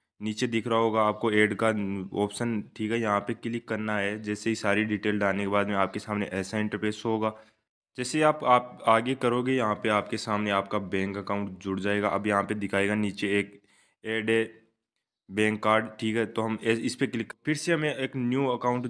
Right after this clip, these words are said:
जोड़ने को बोलेगा, तो हम पहले से जोड़ चुके हैं एक अकाउंट, अब दोबारा नहीं। तो आपको ऐसे ही प्रोसेस फॉलो करनी है। मैंने अपना अकाउंट जोड़ दिया है, आपको भी ऐसे ही जोड़ना है, ठीक है। अब आप बैंक अकाउंट जोड़ने के बाद में यहाँ पे आप उस बैंक अकाउंट के अंदर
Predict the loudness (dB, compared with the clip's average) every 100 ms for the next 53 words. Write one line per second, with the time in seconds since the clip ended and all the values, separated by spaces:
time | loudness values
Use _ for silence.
0 | -2 2 2 2 -2 0 2 2 2 -2
1 | -6 -8 -6 -4 -2 -4 -6 0 2 2
2 | -2 -2 0 2 0 0 -2 -2 -4 -6
3 | -4 2 2 2 0 -2 0 2 2 -2
4 | -2 -2 -2 -4 0 -2 0 -4 -4 -2
5 | 0 2 0 -2 0 -2 -4 -14 _ -4
6 | -4 0 0 2 2 0 -2 0 0 2
7 | 2 4 4 2 0 -2 -2 -2 -4 0
8 | 2 2 2 0 -2 -14 _ -8 -4 -4
9 | -6 _ _ _ _ _ _ _ _ _
10 | -8 -2 6 6 6 2 2 0 0 2
11 | 2 2 2 2 0 0 4 4 4 0
12 | 2 2 0 0 2 2 2 -2 -2 -10
13 | -8 -6 -2 2 2 2 0 0 -2 -2
14 | -2